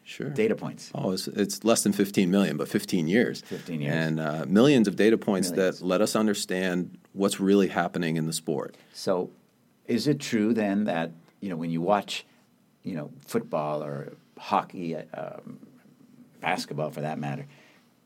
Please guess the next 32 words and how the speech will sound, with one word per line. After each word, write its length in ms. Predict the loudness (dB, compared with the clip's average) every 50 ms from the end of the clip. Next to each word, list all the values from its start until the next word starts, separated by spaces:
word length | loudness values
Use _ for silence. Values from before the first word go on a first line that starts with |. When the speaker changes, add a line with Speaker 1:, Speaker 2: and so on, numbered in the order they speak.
| _ -20
Speaker 2:
uh, 240 | -20 -16 -14 -14 -14 -14 -12
and 120 | -12 -6 -2
baseball, 340 | -2 -2 -2 -4 -10 -12 -10
that's 200 | -10 -10 -10 -6
all 200 | 0 2 2 2
the 80 | 2 -2
sports, 280 | -8 -12 -12 -12 -10
soccer, 340 | -2 0 0 0 0 -4 -12 -16 -16 -20 -20 _ _ _ _ _ _ -8
um, 380 | -6 -6 -6 -8 -10 -14 -16 -16 _
the 100 | -14 -10
players 320 | -4 0 2 2 2 2
look 160 | 0 -2 0
bigger 240 | 0 -2 -2 -2 -8 -14 _ _ _ _ _ _ _ _ _ _ _ _ _ _ _ _ _ _ _ _ _ -10
and 140 | -6 -4 0
they 40 | 0
look 140 | 0 0
faster. 380 | 0 -2 -4 -4 -4 -8 -12 -14 -20 _ _ _ _ _ _ _ _ _ _ _ _ _
And 220 | -8 -6 -2 2
therefore, 480 | 2 2 0 0 -2 -2 -2 -2 -2 -6 -14 -20 _ _ _ _ _
while 160 | -8 -6 -6
I'm 120 | -4 -4
not 240 | -2 0 0 0 0
a 240 | 0 0 0 -2 -4
physicist, 720 | 0 2 2 2 2 0 -2 -2 0 -2 -2 -4 -8 -14 -14 -8
I 120 | -6 -4
would 120 | -4 -2 -2
imagine 380 | -2 0 2 2 2 0 0 -2
that 180 | 0 0 0 0
leads 220 | -2 -4 -4 -2 -4
to 100 | -2 -4
a 60 | -4
stronger, 580 | -6 -6 -2 -2 0 0 0 0 -2 -4 -4